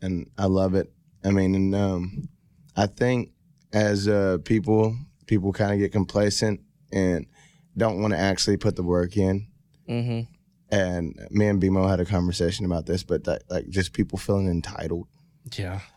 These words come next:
Speaker 1: I don't think ever, i-, if you're getting into this industry, whether it be rodeo, Western content creator, horse showman, chip, whatever, e-, nothing's given to you in this world.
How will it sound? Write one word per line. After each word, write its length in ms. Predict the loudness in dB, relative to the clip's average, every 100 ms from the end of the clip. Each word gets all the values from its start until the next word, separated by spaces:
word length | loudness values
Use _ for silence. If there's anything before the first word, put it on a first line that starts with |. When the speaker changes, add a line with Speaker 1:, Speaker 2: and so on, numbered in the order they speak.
| -2
Speaker 1:
I 60 |
don't 260 | 0 0 -4
think 440 | 0 0 0 -4 -16 _ -20 -20 -12 -2
ever, 560 | -2 0 0 0 -2 -4
i-, 40 | -2
if 420 | 0 0 -2 0
you're 80 | 0
getting 200 | 2 2
into 220 | 0 0
this 200 | 0 2
industry, 500 | 2 2 2 2 2
whether 260 | 4 2 2
it 60 | 2
be 120 | 2
rodeo, 680 | 4 2 2 2 2 2 -2 _ -20 -20 _ -2
Western 360 | 0 0 0
content 480 | 0 0 0 0 -2
creator, 640 | 0 2 4 4 4 2 -4 _ -10 -8
horse 240 | 0 0 0
showman, 640 | 0 0 2 2 2 0 -2
chip, 400 | 0 0 0 0
whatever, 400 | 2 2 0 -4 -12 -8 0
e-, 120 | 0 2
nothing's 460 | 0 2 0 0
given 320 | 2 2 0
to 100 | 0
you 120 | 0 0
in 120 | -2
this 200 | -4 -4
world. 280 | -6 -6